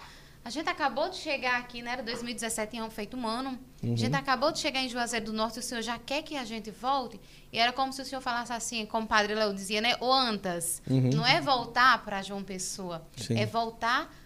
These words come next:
Speaker 1: pra o projeto que eu dei a vocês."
Speaker 2: Entendi.
Speaker 1: Imediatamente veio as músicas do nosso C D que a gente já não cantava mais.
Speaker 2: Sim.
Speaker 1: Porque ele tava envolvido em outras atividades. Então o Senhor colocou, "Voltem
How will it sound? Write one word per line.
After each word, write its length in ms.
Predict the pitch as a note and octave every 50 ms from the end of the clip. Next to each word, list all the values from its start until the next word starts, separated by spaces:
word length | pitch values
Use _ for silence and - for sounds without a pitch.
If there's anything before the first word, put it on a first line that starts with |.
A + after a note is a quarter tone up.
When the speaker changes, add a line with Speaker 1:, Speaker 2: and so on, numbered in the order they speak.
| - - -
Speaker 1:
pra 160 | - A3+ A3 C4
o 40 | -
projeto 600 | - D4+ E4 E4 D4+ A3 A#3 A3 G#3+ A3+ A3+ C#4
que 160 | C#4 - C#4+
eu 80 | C#4 B3+
dei 180 | A3 A3 A3+ A#3
a 60 | A#3
vocês." 680 | A#3 E4 G4+ - - - B3 G3+ F#3 F3 - - - C3
Speaker 2:
Entendi. 340 | - - A#2+ A2+ A2 - A2 A#2+
Speaker 1:
Imediatamente 880 | - A#3 A#3+ B3 C4 C#4+ C#4+ D4+ D4 D4 D#4 D4+ C4+ B3+ B3 B3+ B3+ B3+
veio 420 | G#3+ G#3+ A3+ A#3 B3 C4 C#4+ D4+ - - - - - - -
as 240 | G3+ A3 A3+ G#3
músicas 600 | A#3 B3 B3 C4+ D#4 F#4 F4+ F4+ - F4 D#4+ B3+
do 80 | C#4+ C#4+
nosso 280 | C4+ C4 C4 C4 - C4
C 200 | - - C#4 B3
D 180 | G#3 A#3+ A3
que 80 | B3+ D#4
a 40 | D4
gente 180 | D4 D#4 D4 D4
já 140 | D#4 E4
não 180 | D#4+ D4+ F#4 A4+
cantava 560 | - - F#4 F4 D#4 D4+ C4+ B3+ B3 B3 B3
mais. 380 | A3+ G#3+ F#3 E3+ D#3+ D#3+ D#3 -
Speaker 2:
Sim. 400 | - - - - A2 A2 A2+ G#2+ -
Speaker 1:
Porque 160 | - G#3+ B3 A#3+
ele 80 | B3+
tava 180 | B3 B3+ B3+ C#4
envolvido 720 | D4+ D4 - D4+ D4+ C4 G3+ G3 A#3 B3 C#4+ - B3+ B3+
em 100 | A#3+ A3+
outras 340 | G#3+ G#3+ G#3+ G#3+ G#3+ G#3 G3+
atividades. 800 | G#3 G#3 A3+ A3+ G#3 B3+ B3 G#3 F#3+ F3+ E3+ E3+ - - - - - - - - - - - -
Então 180 | G#3+ C4+ C#4+
o 20 | D4
Senhor 160 | D4 F#4 F#4
colocou, 500 | F#4 F#4 G4+ G4+ G4+ - B3 G#3+ G3+ G#3
"Voltem 720 | G3+ F#3 F#3 G3 A3+ A#3 A#3 B3 C#4+ C#4 - F#4 G#4 A4+